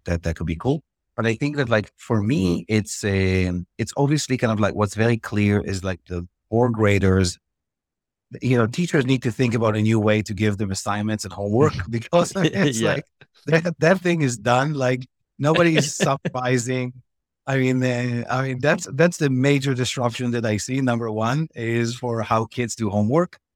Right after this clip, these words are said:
Speaker 1: Um, to me, it's like, it's like, I think it's really hard to tell. Some people are very, uh, aggressive in their, in their predictions, saying that, like, for example, I see people saying that you can take three developers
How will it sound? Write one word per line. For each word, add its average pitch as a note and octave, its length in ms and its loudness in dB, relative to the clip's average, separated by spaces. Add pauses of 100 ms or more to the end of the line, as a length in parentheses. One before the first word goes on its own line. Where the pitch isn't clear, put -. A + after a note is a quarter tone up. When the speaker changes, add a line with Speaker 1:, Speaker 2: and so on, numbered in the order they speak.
(460)
Speaker 1:
Um, G#2+ 480 0 (680)
to E3+ 140 -2
me, C#4 160 -4 (120)
it's - 220 -14
like, C#3 300 -2
it's - 160 -6
like, B2+ 160 0
I C3 120 0
think C#3 500 -4 (640)
it's C#3+ 180 -4
really D#3 160 0
hard D3 240 2
to G#2+ 140 -8
tell. C3 240 2
Some C3 180 0
people C3 220 0
are G2 100 -2
very, A2 720 -2
uh, F#2 380 -8 (160)
aggressive G2 600 -6
in G2+ 120 2
their, F2+ 320 -4
in F#2 160 0
their F2 340 0
predictions, D3 640 0
saying G#2 320 6
that, G2 180 0 (260)
like, G#2+ 120 0
for A2+ 140 2
example, A2 300 0
I G#2+ 40 4
see A2+ 200 -4
people A2 320 -2
saying A2 400 2
that G2 280 -2 (540)
you D3 240 -2
can F3+ 180 -2
take C#3 240 -4
three D3+ 280 -4
developers G#2 840 -2